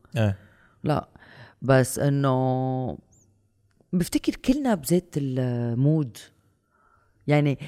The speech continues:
Speaker 2: قبل كنا ن-، نعتب على بعض، تعرف كنت تعاتب التاني ولو شو باكلي مش عم تحكيني. هلا اليوم ما بتحكي مع أصحابك، ما بعرف، جمعتين ثلاثة، ولا حدا بيعاتب التاني.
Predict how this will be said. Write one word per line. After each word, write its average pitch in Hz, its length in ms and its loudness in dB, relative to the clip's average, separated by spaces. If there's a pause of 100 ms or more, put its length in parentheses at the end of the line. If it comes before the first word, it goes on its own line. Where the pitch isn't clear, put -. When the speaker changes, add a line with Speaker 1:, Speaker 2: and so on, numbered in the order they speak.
(440)
Speaker 2:
قبل 208 200 4
كنا 151 440 0
ن-، 98 380 -8 (260)
نعتب 160 460 2
على 127 80 2
بعض، 185 460 2 (460)
تعرف 170 300 4
كنت - 320 -2
تعاتب 143 540 0
التاني 175 300 0
ولو 131 280 4
شو 147 160 -2
باكلي 170 280 4
مش 147 160 -2
عم 143 160 -2
تحكيني. 170 600 -2 (340)
هلا 254 240 4
اليوم 240 260 6
ما 233 80 4
بتحكي - 340 -2
مع 175 160 2
أصحابك، 175 440 2 (140)
ما 147 80 2
بعرف، 131 400 0
جمعتين 147 540 2
ثلاثة، 156 800 4
ولا 185 640 2
حدا 220 280 -2
بيعاتب 190 520 2
التاني. 131 460 0